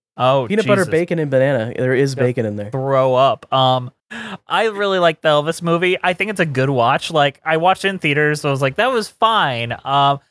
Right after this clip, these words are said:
Speaker 1: then I watched it again at home, and I enjoyed it a lot more on the second watch. Um, so even if you saw it the first time, you're like, "I don't know if this is my thing"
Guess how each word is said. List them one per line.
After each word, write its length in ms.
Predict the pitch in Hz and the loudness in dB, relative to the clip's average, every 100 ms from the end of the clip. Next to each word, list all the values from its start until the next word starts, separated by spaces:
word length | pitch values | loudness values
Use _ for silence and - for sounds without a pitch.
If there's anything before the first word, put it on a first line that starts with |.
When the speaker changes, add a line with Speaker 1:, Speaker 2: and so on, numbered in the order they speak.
| _ | _
Speaker 1:
then 120 | - 202 | -2 0
I 100 | 220 | 0
watched 280 | 214 214 | -2 -4
it 40 | 196 | -4
again 240 | 165 160 | 0 2
at 100 | 165 | 2
home, 220 | 160 151 | 0 0
and 80 | 147 | 0
I 40 | 139 | 0
enjoyed 340 | 131 127 139 | -2 -2 0
it 40 | 147 | 2
a 60 | |
lot 360 | 127 123 120 123 | 0 2 0 0
more 180 | 127 123 | 2 2
on 80 | 123 | 0
the 40 | |
second 340 | - 131 123 | -2 -4 -4
watch. 420 | 104 120 139 - - | -4 -2 -4 -6 -2
Um, 260 | 147 139 143 | 2 2 0
so 340 | - 165 151 - - - | -2 -2 -2 -6 -16 -4
even 220 | 214 277 | -2 0
if 120 | 294 | -2
you 80 | 254 | -4
saw 180 | 247 240 | 0 2
it 60 | 226 | 2
the 60 | |
first 260 | - 208 202 | 0 -2 0
time, 160 | 185 165 | 0 2
you're 100 | 156 | 0
like, 100 | 151 | 0
"I 60 | 196 | 0
don't 140 | 240 | 2
know 100 | 220 | 2
if 80 | 202 | 0
this 140 | 180 | -2
is 80 | 185 | 0
my 140 | 165 | 0
thing" 340 | 151 165 127 | 0 -2 -4